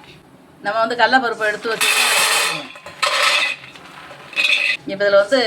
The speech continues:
கடலை மாவு போட்டுக்கிருவோம். கடலை மாவு ஃபஸ்ட்டு கொஞ்சம் போட்டுக்கிருவோம், காணலைன்னா இன்னும் கொஞ்சம் போட்டுக்கலாம். இது வந்து பச்சரிசி மாவு,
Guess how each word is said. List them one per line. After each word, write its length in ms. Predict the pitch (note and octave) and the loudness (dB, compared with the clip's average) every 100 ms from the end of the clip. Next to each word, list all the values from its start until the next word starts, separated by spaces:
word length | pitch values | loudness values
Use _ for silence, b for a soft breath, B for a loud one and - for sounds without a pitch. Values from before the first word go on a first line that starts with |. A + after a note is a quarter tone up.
| G#3 | 0
கடலை 180 | G#3 B3+ | 0 0
மாவு 140 | A3+ G3 | 0 -2
போட்டுக்கிருவோம். 480 | E3+ E3 D3 D3 - - - - - - - - - - - - - - - - - | -4 -12 -14 -18 -20 -20 -20 -20 -20 -20 -20 -20 -20 -20 -20 -20 -20 -20 -20 -20 -2
கடலை 220 | G3+ A#3+ C4+ | 0 2 0
மாவு 160 | A#3+ A#3 | 0 -2
ஃபஸ்ட்டு 300 | A3 A3 C4 | -6 -6 -8
கொஞ்சம் 240 | A#3 A#3 G#3+ | -4 -4 -2
போட்டுக்கிருவோம், 560 | B3 B3+ A3+ A3+ C4 A3+ | -4 -4 0 2 2 4
காணலைன்னா 420 | G#3+ B3+ A#3+ B3+ | 4 4 0 -2
இன்னும் 140 | B3 A3 | -4 -6
கொஞ்சம் 160 | G#3 G3 | -8 -8
போட்டுக்கலாம். 400 | F#3+ E3 D3+ - - - - - - - - - - - | -8 -10 -14 -16 -20 -20 -20 -20 -20 -20 -20 -20 -20 -12
இது 100 | G3+ G#3+ | -4 -2
வந்து 140 | G#3+ | 0
பச்சரிசி 340 | G3+ A#3+ A#3+ G3+ E3+ | -2 -2 -4 -2 0
மாவு, 180 | D3+ | 0